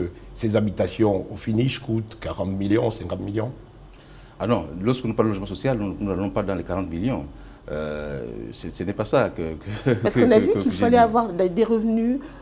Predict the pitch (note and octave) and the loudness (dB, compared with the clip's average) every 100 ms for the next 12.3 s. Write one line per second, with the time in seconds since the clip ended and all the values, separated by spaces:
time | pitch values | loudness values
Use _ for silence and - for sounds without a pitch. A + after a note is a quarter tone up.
0 | - F3+ A3 B3 B3 - - A3 A3 - | -6 0 2 4 2 0 -4 -4 -2 2
1 | F#3 A3 C4 B3 G#3+ G3 - - A3 A3+ | 2 2 0 0 -2 -4 -4 -6 -2 -2
2 | B3 - C4 - G2+ E2+ C#2 - - - | -4 -6 -10 -6 -4 -2 -4 -14 -20 -20
3 | - A2 A2 - F3+ F3+ - - G#2+ A2+ | -6 -2 -2 0 0 -2 -8 -2 2 4
4 | B2 B2+ G2+ - B2+ C#3+ C#3 E2+ G2 G2 | 4 0 -2 0 2 2 2 0 2 2
5 | F2+ D#2+ D#2+ E2+ D#2 - G2+ - - - | 2 -2 0 0 0 -4 -4 -6 -8 -12
6 | - D#2 E2+ F#2 D#2+ D2 E2+ E2+ F2+ D#2+ | -10 -6 -2 -2 -4 -8 -10 -8 -6 -8
7 | F2+ - B2+ G2+ C#2+ - - - - - | -10 -4 0 0 -2 -12 -18 -20 -20 -6
8 | G#2 C#3+ C#3+ B2+ A2+ G#2+ G#2 G2+ B2 A#2+ | 2 2 2 2 4 2 -2 -4 0 0
9 | G2 E2+ G#2+ A2+ F#2+ F#2 G#2 F#2 G2 G#2+ | 0 -2 0 0 0 -2 -2 0 -2 -2
10 | - F#2 F2+ - D#2 D2+ C#2+ C2 - - | -4 -4 -4 -4 -4 -4 -8 -10 -14 -12
11 | G2+ G2 G2 A2 C3 E3 C#3+ C#3+ B2+ B2 | -4 -4 -2 -2 2 4 2 2 -2 -4
12 | - G#2 G#2+ | -4 -2 -2